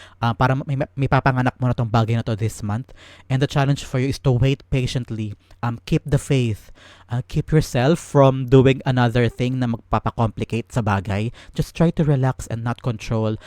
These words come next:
the outcome. Don't force things this month and it will come to you smoothly and beautifully. Kaya,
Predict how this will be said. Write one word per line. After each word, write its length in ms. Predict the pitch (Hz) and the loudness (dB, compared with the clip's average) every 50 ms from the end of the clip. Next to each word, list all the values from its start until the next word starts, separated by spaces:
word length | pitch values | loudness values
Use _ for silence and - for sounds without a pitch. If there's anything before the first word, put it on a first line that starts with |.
| - - - | -18 -18 -10
the 80 | - - - | -10 -4 0
outcome. 640 | 117 123 127 120 - - - 117 107 98 101 98 107 - - - - - | 2 2 2 2 0 -4 -2 -2 -2 -2 -4 -10 -14 -16 -20 -20 -8 0
Don't 200 | - 143 147 139 | 2 2 2 2
force 440 | - - 143 139 139 135 - - 120 | 2 4 6 6 6 4 2 -2 -10
things 560 | - - - 131 131 123 120 117 - - - | -8 -2 0 0 0 0 0 -2 -6 -4 -4
this 240 | 120 107 - - 120 | -4 -6 -4 -6 -6
month 320 | 110 104 101 101 - - _ - | -6 -6 -6 -10 -14 -10 _ -4
and 160 | 120 117 - _ - | -4 -4 -6 _ -6
it 160 | 139 - - | -4 -2 0
will 160 | 135 143 139 | 0 0 0
come 400 | - - - 127 127 127 123 - | -2 -2 -2 -2 -2 -2 -6 -6
to 80 | - 127 | -4 -4
you 320 | 117 110 120 113 113 - - - - | -2 -2 -2 -2 -2 -4 -8 -20 -20
smoothly 720 | - - - - 127 131 139 139 131 - 147 127 131 135 123 | -20 -14 -10 -6 0 2 4 2 4 2 0 -2 0 -2 -4
and 160 | 123 113 - | -6 -4 -2
beautifully. 560 | 135 120 - 123 - - - 113 101 98 - | -2 -2 -2 -4 -6 -2 -4 -4 -4 -4 -6
Kaya, 240 | - - 127 127 | -2 -2 -2 -2